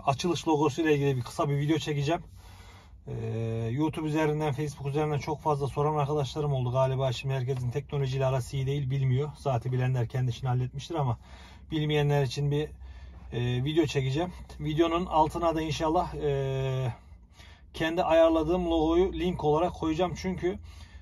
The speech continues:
e, görüntünün boyutuna göre resmin büyüklüğü, küçüklüğü, yani, e, tam ekran olmuyor. Bunu böyle birkaç denemeden sonra ayarlamanız lazım.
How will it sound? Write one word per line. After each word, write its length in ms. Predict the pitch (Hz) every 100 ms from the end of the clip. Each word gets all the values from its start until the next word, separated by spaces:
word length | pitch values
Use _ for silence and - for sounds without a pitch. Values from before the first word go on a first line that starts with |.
| -
e, 220 | 139 131 131
görüntünün 580 | 127 156 175 185 190
boyutuna 400 | 160 170 165 190
göre 360 | 185 160 156 180
resmin 400 | 160 147 180 160
büyüklüğü, 460 | 156 175 - 160 143
küçüklüğü, 640 | 135 170 160 147 143 156
yani, 300 | 147 151 156
e, 720 | 156 143 143 143 139 139 139
tam 180 | - 180
ekran 300 | 175 147 190 190
olmuyor. 460 | 185 175 143 127
Bunu 220 | 143 165
böyle 220 | 160 160 147
birkaç 300 | 143 175 170
denemeden 380 | 156 156 165
sonra 260 | 160 151 139
ayarlamanız 580 | 135 131 131 131 131 120
lazım. 380 | 127 131 180